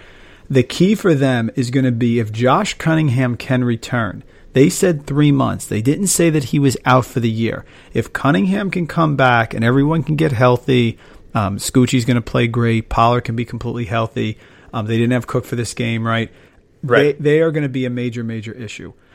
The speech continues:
Speaker 1: Um, but that's a nice win at home against a really good team. Survive in advance. And sixty-seven sixty-four, that's what they did. They're still very, very dangerous.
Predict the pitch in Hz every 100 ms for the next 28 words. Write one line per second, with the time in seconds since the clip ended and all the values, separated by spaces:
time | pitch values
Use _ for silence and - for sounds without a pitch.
0 | - - 110 107 107 107 _ - 117 -
1 | 127 - 120 120 147 151 156 156 180 226
2 | _ _ _ _ - 123 135 123 135 147
3 | 151 120 113 - 101 117 139 147 156 147
4 | - 151 151 147 - _ _ _ _ -
5 | - 120 110 120 127 127 117 80 - -
6 | - _ - 117 107 107 107 - 131 120
7 | 143 147 135 127 139 - 127 135 123 117
8 | - 127 143 127 127 117 - - - 135
9 | - - 135 120 107 123 123 117 117 113
10 | 107 107 107 110